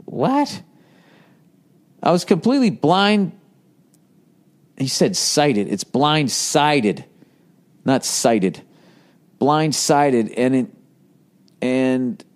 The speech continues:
in shock when she told me this. About a month ago, she told me she needs to go find herself.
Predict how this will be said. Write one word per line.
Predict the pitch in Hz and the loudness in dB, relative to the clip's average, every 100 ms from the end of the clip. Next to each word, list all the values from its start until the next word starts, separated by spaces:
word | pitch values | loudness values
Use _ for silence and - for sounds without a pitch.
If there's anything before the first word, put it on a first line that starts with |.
| _ _ _ | _ _ _
in | - 131 | -2 -2
shock | - - 185 175 151 | -2 0 2 2 0
when | 139 135 | -4 -2
she | - | -4
told | 120 165 165 139 | -2 2 2 2
me | |
this. | 101 90 - - | 0 -2 -6 -6
About | 117 156 165 | 0 2 2
a | |
month | 147 165 165 | 2 0 0
ago, | 131 139 | 2 2
she | 131 135 | 0 -2
told | 117 170 165 139 | 0 2 2 2
me | 131 123 - _ _ - _ _ | 0 0 -6 _ _ -20 _ _
she | - - 143 | -10 -2 0
needs | 160 147 - | 2 2 2
to | |
go | 143 135 | 2 2
find | - - 160 185 170 | 0 0 2 4 2
herself. | 131 - 117 113 107 | 0 2 2 2 0